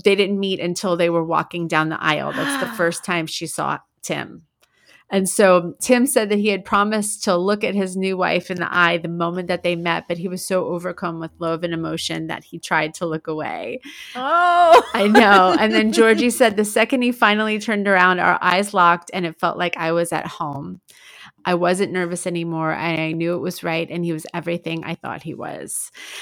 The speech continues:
Speaker 1: And so even though her, um, this is a really unusual way to meet and marry, apparently all of their friends and family were a hundred percent supportive. Georgie said,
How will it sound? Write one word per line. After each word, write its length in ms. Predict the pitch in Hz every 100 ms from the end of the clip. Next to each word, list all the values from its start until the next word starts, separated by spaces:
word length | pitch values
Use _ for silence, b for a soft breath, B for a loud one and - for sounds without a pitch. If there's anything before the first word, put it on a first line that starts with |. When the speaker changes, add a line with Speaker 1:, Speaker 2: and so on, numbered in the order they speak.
| B _
Speaker 1:
And 180 | 208 208
so 440 | - 233 220 185 - -
even 260 | 240 294
though 160 | 294 285
her, 180 | 294 262
um, 540 | 220 185 175 170 170 _ _ _ _ -
this 260 | 220 247 254
is 100 | 220
a 80 |
really 400 | 202 220 208 214
unusual 1080 | 185 196 196 190 185 202 190 175 165 - -
way 220 | 208 185 196
to 180 | 233
meet 280 | 202 185 226
and 200 | 214 190
marry, 500 | 180 180 202 240 269 247
apparently 540 | 202 208 240 247 220 220
all 200 | 202 220
of 100 | 220
their 140 | 233
friends 340 | 226 214 214 208
and 140 | 202
family 280 | 196 190 190
were 140 | 180
a 60 | 180
hundred 320 | - 196 190
percent 400 | 202 202 175 170
supportive. 760 | - - 175 160 151 139 - B B B _ _ -
Georgie 380 | 247 226 214
said, 340 | 202 190 175